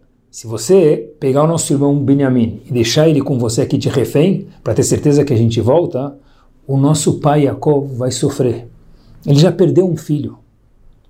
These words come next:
Ele já não sabe onde tá aquele tal de Yosef. E se ele perder Benjamim, que é o outro filho dele da mesma esposa, de Rachel, talvez ele não vai aguentar e não vai continuar em vida. A gente tá muito preocupado com o nosso pai.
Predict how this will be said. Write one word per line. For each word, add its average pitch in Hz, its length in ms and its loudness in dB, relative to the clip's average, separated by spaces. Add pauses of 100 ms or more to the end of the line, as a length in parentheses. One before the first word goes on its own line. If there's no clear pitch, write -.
Ele 135 140 4
já 147 120 4
não 175 140 0
sabe 180 220 2
onde 131 120 -2
tá 143 120 -2
aquele 120 240 -4
tal 127 220 0
de 120 120 0
Yosef. 117 500 -8 (720)
E 107 60 -8
se - 100 0
ele 123 80 4
perder 139 280 2
Benjamim, 160 600 0 (920)
que 139 100 0
é 131 40 6
o 131 220 2
outro 214 320 2
filho 170 240 0
dele 151 180 2
da 139 120 -2
mesma 151 220 0
esposa, 139 440 0
de 127 100 -2
Rachel, 147 500 -2 (600)
talvez 131 400 4
ele 143 120 0
não 147 120 0
vai 143 140 0
aguentar 139 540 0
e 139 320 -2 (160)
não 147 100 0
vai 135 120 2
continuar 139 360 0
em 143 80 4
vida. 117 300 2
A - 260 -20
gente - 100 -12
tá 160 80 4
muito 185 220 4
preocupado 151 540 0
com 120 100 -4
o - 20 -2
nosso 104 260 -8
pai. - 300 -10